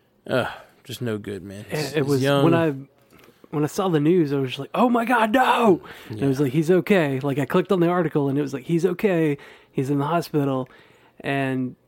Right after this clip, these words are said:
Speaker 2: the,
Speaker 1: And he's
Speaker 2: uh,
Speaker 1: tweeting already. <laughs>
Speaker 2: Yeah, he's tweeting about it from the hospital bed. I'm like, "Okay,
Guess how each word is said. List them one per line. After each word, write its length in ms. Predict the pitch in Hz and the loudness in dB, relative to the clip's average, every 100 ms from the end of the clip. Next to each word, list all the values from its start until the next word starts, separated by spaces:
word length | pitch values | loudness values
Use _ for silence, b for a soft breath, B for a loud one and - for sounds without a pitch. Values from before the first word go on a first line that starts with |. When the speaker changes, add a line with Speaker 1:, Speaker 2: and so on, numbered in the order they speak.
| _ _ | _ _
Speaker 2:
the, 360 | 160 143 143 139 | -8 -2 0 0
Speaker 1:
And 100 | 127 | 0
he's 140 | 120 | -2
Speaker 2:
uh, 40 | 117 | 0
Speaker 1:
tweeting 420 | - 131 110 104 | 2 2 0 -4
already. 460 | 98 101 104 117 117 | -6 -6 -4 -4 -6
<laughs> 40 | - 143 _ _ b b - | -8 -20 _ _ b b 0
Speaker 2:
Yeah, 200 | 214 135 | 0 2
he's 200 | 151 - | -2 -2
tweeting 380 | - 185 147 | 0 2 2
about 280 | 135 131 123 | 0 0 -2
it 140 | 127 131 | -4 -2
from 180 | 160 | 0
the 60 | 151 | 2
hospital 380 | 139 135 - 131 | 0 -2 -4 -4
bed. 160 | 131 | -4
I'm 80 | 123 | -4
like, 160 | 131 135 | -4 0
"Okay, 480 | 165 - 151 123 | 0 2 0 0